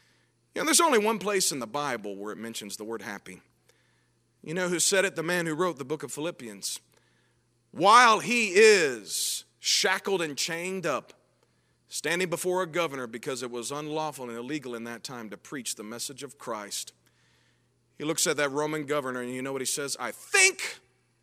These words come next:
myself happy. My thoughts that I'm just concocting in my brain have made me, oh, so happy." You know,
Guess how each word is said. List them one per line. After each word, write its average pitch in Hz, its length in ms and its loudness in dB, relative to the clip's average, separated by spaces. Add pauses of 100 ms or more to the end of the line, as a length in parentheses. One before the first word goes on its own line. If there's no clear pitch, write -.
(180)
myself 160 600 -2
happy. - 580 -12 (1900)
My 262 240 8
thoughts 240 480 4
that 160 220 0
I'm 185 140 -2
just 160 180 -4
concocting 190 640 -2
in 180 100 -4
my 165 140 -6
brain 135 380 -8
have 104 180 -12
made 139 320 -6
me, 107 160 -8
oh, 92 320 -8
so 151 640 -6
happy." - 640 -16 (1900)
You 262 80 0
know, 226 320 4